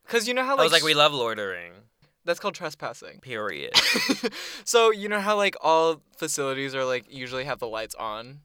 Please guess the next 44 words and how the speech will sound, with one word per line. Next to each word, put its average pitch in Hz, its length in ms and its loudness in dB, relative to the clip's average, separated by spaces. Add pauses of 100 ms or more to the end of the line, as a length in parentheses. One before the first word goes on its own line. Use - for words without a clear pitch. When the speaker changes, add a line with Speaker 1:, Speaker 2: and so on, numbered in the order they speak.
(140)
Speaker 1:
at 123 140 0
night? 113 340 -10 (340)
Speaker 2:
I 127 60 -6
don't 175 120 -6
know 151 140 -2
why. 90 320 0
Speaker 1:
Which 208 140 2
is 220 120 0
so 220 160 8
weird 160 300 4
and 143 100 -12
such - 160 -4
a 175 60 0
waste 151 180 -2
of 147 80 -4
energy. 113 520 -6
Speaker 2:
Actually, 180 340 2
my 135 320 2 (120)
schools 160 300 -8
never 113 160 -8
did 104 140 -8
that, 90 80 -8
I 90 60 -8
don't 92 160 -16
think. 98 240 -20 (340)
Speaker 1:
Oh, 127 60 -8
well. 117 440 -8 (760)
So 196 340 10
we 185 160 2
saw, 175 240 6
like, 175 180 6
the 185 120 2
gym 139 260 0
from 147 180 -4
the 135 120 -2
outside. 117 680 -2 (360)
Do 202 80 -4
you 262 60 4
remember 302 240 4
the 254 220 6
Fitness 202 420 -6 (160)
Gram 180 220 -4
Pacer 156 320 -8
test? - 400 -14